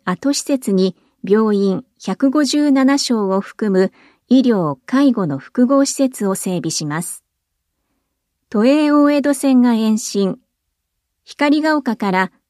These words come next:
大泉学園町への延伸が計画されています。今年三月、都は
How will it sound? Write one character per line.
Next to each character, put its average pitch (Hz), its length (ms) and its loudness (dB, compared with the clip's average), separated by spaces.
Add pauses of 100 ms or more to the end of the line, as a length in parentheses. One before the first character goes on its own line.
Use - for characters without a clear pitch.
(100)
大 247 180 4
泉 302 340 0
学 285 260 -2
園 302 200 2
町 226 220 -2
へ 202 100 -2
の 196 80 -2
延 190 180 -2
伸 190 300 -2
が 185 120 -2
計 190 220 -6
画 - 220 -10
さ 180 140 -8
れ 175 100 -4
て 175 120 -10
い 165 120 -4
ま 165 160 -6
す。 - 200 -14 (1040)
今 - 140 -6
年 294 220 -2
三 247 280 0
月、 160 380 -10 (460)
都 277 160 0
は 196 200 0